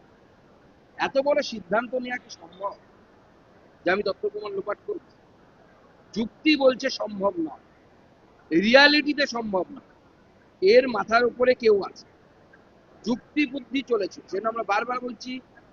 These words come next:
অপসারণ প্রয়োজন, আমাদের সিপির অপসারণ প্রয়োজন, এবং সিপি নির্লজ্জ বলে,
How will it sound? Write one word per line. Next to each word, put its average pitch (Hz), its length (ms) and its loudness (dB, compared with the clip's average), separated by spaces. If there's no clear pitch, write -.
অপসারণ 240 500 -2
প্রয়োজন, 247 480 0
আমাদের 202 440 6
সিপির 233 340 -4
অপসারণ 240 440 -2
প্রয়োজন, 247 500 -2
এবং 208 200 -12
সিপি - 220 -14
নির্লজ্জ 226 600 -2
বলে, 277 280 8